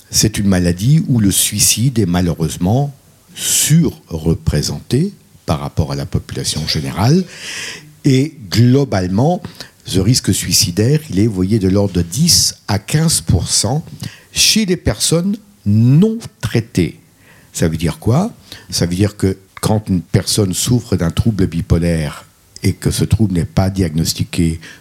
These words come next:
ou insuffisamment bien traité, eh bien, le risque sur la vie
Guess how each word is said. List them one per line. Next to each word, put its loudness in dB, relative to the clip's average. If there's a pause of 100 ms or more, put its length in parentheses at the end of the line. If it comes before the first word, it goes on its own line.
(220)
ou 2
insuffisamment 2
bien -2
traité, 0 (500)
eh 2
bien, 2 (300)
le 4
risque 2 (100)
sur 0
la 0
vie 0